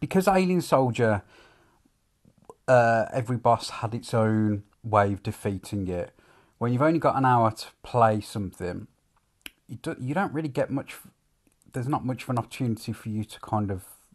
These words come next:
learn how bosses work. So, um, yeah, it's okay. I mean, I wasn't a massive fan of Alien Soldier. I thought it was okay. Um,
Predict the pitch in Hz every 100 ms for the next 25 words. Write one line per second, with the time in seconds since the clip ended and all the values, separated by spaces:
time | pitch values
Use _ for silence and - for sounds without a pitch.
0 | _ - 104 101 101 98 95 92 98 90
1 | 92 - 98 95 90 - _ _ _ _
2 | _ - 120 104 101 101 - - 120 113
3 | 110 107 - _ _ - _ _ _ _
4 | - 151 151 156 151 139 143 - _ -
5 | 214 196 185 - 180 - 113 120 127 131
6 | - _ - 160 151 143 - _ _ _
7 | - 151 156 127 135 131 - 120 120 117
8 | 110 - _ _ _ _ - 120 113 104
9 | 101 - 101 101 101 101 98 113 - 120
10 | 101 113 101 110 101 98 98 _ _ _
11 | _ _ - 104 101 98 98 95 95